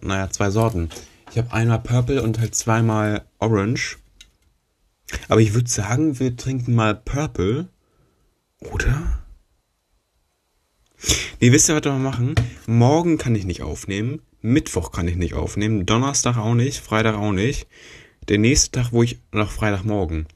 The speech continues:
Der nächste Tag, wo ich aufnehmen könnte nach Freitag, ist dann der Samstag, nämlich der Samstagnacht, nehme ich bestimmt drei Podcast-Folgen auf, äh, wirklich drei, bestimmt. Vielleicht vier?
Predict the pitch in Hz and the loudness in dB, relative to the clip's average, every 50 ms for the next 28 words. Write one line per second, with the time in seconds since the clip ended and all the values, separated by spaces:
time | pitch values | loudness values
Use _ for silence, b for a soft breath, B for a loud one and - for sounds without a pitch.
0 | B B B B B B B B B B - 101 101 107 120 120 - 120 123 120 | B B B B B B B B B B -4 0 2 2 2 2 2 2 2 2
1 | 120 117 117 - - - 117 117 117 117 - - - 117 117 110 101 101 110 113 | 2 2 0 0 0 0 0 2 2 0 0 2 2 2 2 2 2 2 2 0
2 | - - - 110 120 117 117 117 117 - - 110 107 104 107 98 104 110 139 131 | -2 0 2 4 4 4 4 2 0 -2 -2 -2 -2 -2 -2 -2 -2 -2 -2 -4
3 | - - 101 101 104 107 107 107 107 104 - 90 98 98 101 110 120 135 - - | -4 -4 -4 -4 -2 -2 -2 -2 -2 -2 0 0 0 0 2 0 0 0 0 -2
4 | 113 107 - - 104 113 131 123 117 - - - B B B B B B B B | -4 -4 -2 -2 0 0 0 -2 -4 -6 -8 -8 B B B B B B B B
5 | B 110 110 113 117 113 117 - 107 - - 120 117 117 120 - 104 104 107 107 | B 2 4 4 4 2 2 -2 -4 0 2 2 0 0 -2 -4 -2 0 0 0
6 | 104 90 85 - - - - 120 120 - 95 92 - - 92 90 87 87 101 - | 0 -2 -4 -10 -10 -4 -4 -2 0 0 -2 -2 0 0 0 2 2 0 -2 -4
7 | - _ _ - - 73 - 90 95 101 92 90 - - - 92 92 98 101 104 | -6 _ _ -8 -8 -6 -6 -6 -6 -6 -6 -8 -10 -10 -8 -6 -4 -4 -4 -4
8 | 110 117 117 - 98 92 - - 101 120 143 151 - - _ _ _ _ _ _ | -6 -6 -6 -6 -8 -6 -2 -2 -2 0 -2 -4 -8 -14 _ _ _ _ _ _
9 | _ _ _ _ _ _ _ _ _ - - - - - b b b b b b | _ _ _ _ _ _ _ _ _ -20 -20 -20 -20 -20 b b b b b b
10 | b b b b b b b _ _ - - - 85 85 98 107 104 - - - | b b b b b b b _ _ -6 -4 -2 0 0 0 0 -2 -2 -4 -8
11 | - - - - 107 104 113 120 131 147 156 165 175 175 | -8 -8 -8 -8 -6 -2 0 0 0 0 -2 -6 -8 -10